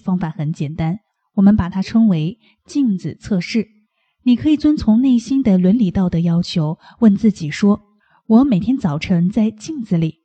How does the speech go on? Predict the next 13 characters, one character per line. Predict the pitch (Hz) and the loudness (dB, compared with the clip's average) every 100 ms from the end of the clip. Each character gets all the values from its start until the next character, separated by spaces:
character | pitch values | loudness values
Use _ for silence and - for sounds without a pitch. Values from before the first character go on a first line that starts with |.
| _ | _
想 | - 151 | -12 -10
看 | 160 180 | -6 -4
到 | 170 | -4
一 | 151 | -6
个 | 151 | -8
什 | 156 165 | -10 -8
么 | 156 | -4
样 | 165 165 | -2 -2
的 | 156 | -4
人？” | 143 139 170 _ _ _ _ _ _ _ _ _ _ _ _ _ _ | -6 -10 -16 _ _ _ _ _ _ _ _ _ _ _ _ _ _
另 | 311 302 | 2 2
外 | 262 | 0
啊， | 160 | -4